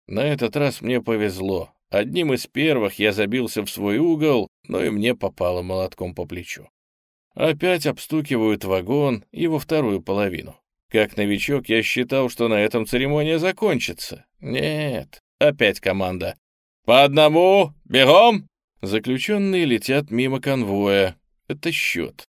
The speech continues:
Необходимо промчаться мимо счетчика, который молотит молотком и кричит: «Один, два, три!» Сзади налетают люди, сбивая передних с ног. Упадешь на пол, затопчут ногами арестанты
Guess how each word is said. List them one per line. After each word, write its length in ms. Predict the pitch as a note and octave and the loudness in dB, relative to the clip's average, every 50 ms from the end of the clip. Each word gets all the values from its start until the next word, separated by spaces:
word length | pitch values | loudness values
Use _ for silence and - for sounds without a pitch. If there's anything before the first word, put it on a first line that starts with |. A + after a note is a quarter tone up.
| _ _ - | _ _ -12
Необходимо 800 | F2+ A#2 C#3+ C#3+ C3+ B2 - B2+ B2+ A#2+ B2 C#3+ C#3+ C3 A2+ G#2 | -8 -4 -2 -2 -2 -2 0 -2 0 0 0 0 0 0 -2 -2
промчаться 640 | - G#2+ G#2 G#2 G2+ - - B2 A#2 G#2 - - A2+ | 0 -2 -2 -2 -2 0 0 0 0 0 -2 -6 -4
мимо 300 | G2+ G#2 A2+ A2+ A2 G#2+ | -2 -2 -2 0 0 -2
счетчика, 800 | G#2 - - D3+ D3+ C#3+ B2 - - - - - - - - - | -2 -2 -2 -2 -2 -4 -4 -6 -8 -10 -10 -10 -16 -18 -18 -14
который 460 | - F#2 F2 - - D3+ D3+ C3 A2 | -14 -14 -10 -6 -4 0 0 0 0
молотит 500 | G#2 G2+ G2+ G#2 A2+ A#2+ A2+ G#2+ - - - | 0 0 0 0 0 0 -2 -4 -6 -10 -6
молотком 580 | F#2+ G2+ G2+ G2+ G2 - - - C#3+ C3+ A#2+ | -4 -2 -2 -2 -2 -4 -2 -2 0 0 0
и 40 | A2 | -2
кричит: 460 | G#2 - G2+ G2+ G2 - B2 B2 A2+ - _ _ _ | -2 -2 -2 -2 -2 0 0 0 0 -2 _ _ _
«Один, 720 | - E2 G#2 G#2 F#2+ A#2 C#3 E3 F#3+ G3+ G#3 G3 - - _ | 0 2 2 2 4 4 4 6 6 4 4 0 -2 -6 _
два, 580 | - E2 F#2 G2 A#2 C#3+ F3 G3 G3 F3 C#3 - _ _ _ | -6 -2 0 4 6 6 8 8 8 6 4 0 _ _ _
три!» 440 | - G#2 C3 E3+ G#3 G#3+ D#3 D3 - _ _ _ _ _ _ | 2 4 6 6 6 4 4 0 -4 _ _ _ _ _ _
Сзади 480 | - - F#2+ F#2+ A#2+ F3+ G3+ G3 D#3+ E3 | -10 -10 -8 -6 -4 -4 -4 -2 -2 -2
налетают 680 | C3 A#2+ G#2+ G#2 G#2 - - E3 E3 D#3+ C#3+ D3 - | -2 0 0 0 -2 -4 -4 -4 -4 -4 -4 -4 -6
люди, 540 | G2 G2 G2 A#2+ B2 A#2 G#2+ F#2+ G2 G2+ G2 | -6 -4 -2 0 0 0 0 0 0 -2 -2
сбивая 580 | F2 F2 F#2 F2 F#2+ F#2+ G2 F#2 F#2+ F#2+ F#2+ F#2 | -2 -4 -6 -4 -2 -2 0 2 2 2 0 0
передних 640 | E2 - G2+ F#2+ F#2+ F#2+ F#2 F2 F#2 F#2+ F2+ - | -2 -2 -2 0 0 0 -2 -2 -4 -4 -4 -6
с 140 | - - - | -8 -10 -8
ног. 380 | F#2+ F#2 F2 E2+ - - - _ _ _ | -6 -6 -6 -6 -8 -14 -20 _ _ _
Упадешь 680 | - - - - - - E3 - - - - C#3+ - | -8 -8 -4 -2 -2 -2 0 0 0 -2 -2 -2 -4
на 260 | C#3 D#3+ E3+ E3+ E3 | -6 -4 -2 -2 -2
пол, 240 | D3+ C#3+ D3 C3 A2+ | 0 0 0 0 0
затопчут 840 | F#2+ F2+ B2+ C#3 C#3 B2 _ - D#3 C#3+ - - - D3 C#3+ B2+ - | 0 0 0 0 0 -2 _ -4 -4 -4 -4 -6 -4 -4 -4 -4 -2
ногами 440 | C#3+ C#3 C3 A#2+ C3+ C#3 C#3 C3 C3 | -2 -2 0 2 0 0 2 2 2
арестанты 920 | C3 C3+ C3 C3 A#2+ - - - C#3 C#3+ C3+ A#2 G2+ - G2 F2+ E2 - | 4 4 4 2 0 -2 0 2 2 4 4 2 0 -2 -2 -4 -4 -6